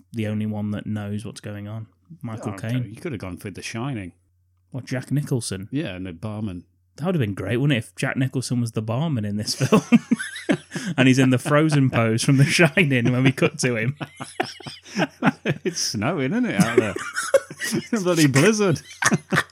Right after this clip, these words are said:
Speaker 1: So when we cut to him, instead of shaking the head, he's just frozen doing that face.
Speaker 2: Well, why would he be behind the bar, frozen?
Speaker 1: I don't
Speaker 2: He's
Speaker 1: know, but I like
Speaker 2: inside.
Speaker 1: it. I like it a lot.
Speaker 2: Okay, then, yeah. All right, then, yeah.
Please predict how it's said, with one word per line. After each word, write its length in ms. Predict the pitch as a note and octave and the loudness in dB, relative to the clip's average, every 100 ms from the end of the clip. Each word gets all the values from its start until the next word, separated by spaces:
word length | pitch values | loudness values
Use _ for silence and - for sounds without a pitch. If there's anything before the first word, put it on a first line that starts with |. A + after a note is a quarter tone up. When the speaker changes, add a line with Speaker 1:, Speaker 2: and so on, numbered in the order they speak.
| - D4+ C#4 A#3+ - | -4 -4 -4 -6 -2
Speaker 1:
So 120 | A3 | 6
when 120 | G#3+ | 8
we 80 | G#3 | 8
cut 300 | - A3+ G#3+ | 6 4 4
to 140 | - C#3+ | 2 4
him, 100 | C3+ | 4
instead 220 | C#3 D3+ | 6 2
of 80 | C#3+ | 4
shaking 320 | D#3 C#3+ D3 | 4 4 4
the 80 | D3 | 6
head, 160 | C#3 | 6
he's 120 | B2 | 4
just 280 | - B2+ - | 2 -2 -2
frozen 680 | - - D3+ D3+ C#3 C3+ C3+ | -8 0 4 6 6 6 4
doing 260 | C3+ C3 B2+ | 4 4 2
that 200 | B2+ D3 | -2 -2
face. 560 | D#3+ C3+ A#2 - - - - _ | -2 0 -2 -6 -10 -16 -20 _
Speaker 2:
Well, 160 | - B3+ | -12 -6
why 220 | G3 G#3 | -4 0
would 140 | G#3 G3+ | 0 0
he 100 | F#3+ | 2
be 180 | E3 | 0
behind 420 | D#3+ C#3 B2+ C#3 C3+ | 2 0 0 0 0
the 60 | |
bar, 480 | A2 A#2 C3+ B2 F#2 | 0 0 0 0 -4
frozen? 640 | - A2+ A#2+ B2 G#2 E2+ - - | -6 -4 -2 -2 -6 -10 -16 -4
Speaker 1:
I 140 | - | 0
don't 160 | D#3+ D#3 | 2 4
Speaker 2:
He's 80 | D#3 | 4
Speaker 1:
know, 80 | C#3+ | 6
but 120 | A#2 | 6
I 40 | |
like 280 | A#2 B2+ C#3 D3 | 6 6 4 4
Speaker 2:
inside. 60 | A2 | 2
Speaker 1:
it. 100 | - _ _ - | -2 _ _ -2
I 80 | C#3 | 0
like 300 | C3+ C#3+ - | 2 2 2
it 40 | |
a 80 | A2+ | 0
lot. 300 | A#2 B2+ - _ D#3 | -2 -4 -8 _ -10
Speaker 2:
Okay, 480 | C#3+ C3+ - F2 F#2 | -6 -4 -4 -6 -4
then, 140 | G2+ | -2
yeah. 220 | C3+ A#2+ - | 0 0 -2
All 120 | C3+ | -4
right, 140 | F2+ | -4
then, 120 | E2+ | -8
yeah. 140 | F#2+ | -10